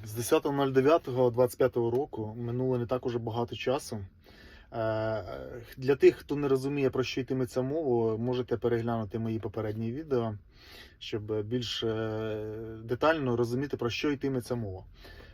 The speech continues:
Так от, е, що було з того часу зроблено мною?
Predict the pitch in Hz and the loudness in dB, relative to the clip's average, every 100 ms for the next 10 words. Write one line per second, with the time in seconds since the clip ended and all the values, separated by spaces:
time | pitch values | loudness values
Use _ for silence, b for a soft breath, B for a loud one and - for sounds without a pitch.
0 | B - 170 - 117 - 110 110 107 104 | B 2 2 4 2 2 -4 -2 -4 -4
1 | - - - 185 202 156 151 160 160 139 | -6 -4 0 4 4 4 0 4 4 2
2 | - 143 127 120 151 143 - 127 117 139 | 2 0 0 0 0 0 -2 -4 2 2
3 | 127 120 120 123 120 104 | 4 2 0 0 0 -2